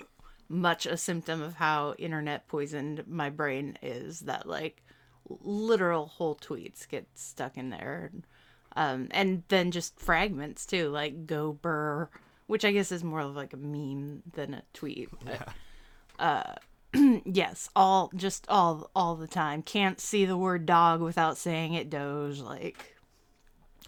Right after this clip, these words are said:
Speaker 1: just, just a constant, yeah, a constant, constant stream of that. I like, I,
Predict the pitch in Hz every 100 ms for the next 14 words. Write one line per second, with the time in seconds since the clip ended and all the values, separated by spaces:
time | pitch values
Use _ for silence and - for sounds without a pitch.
0 | - - 160 - - - - _ _ _
1 | _ _ - 277 190 - 160 151 - 147
2 | - - 180 113 175 - 196 185 - 156
3 | - - 233 208 - 165 - 160 147 143
4 | 160 151 202 226 240 - 226 226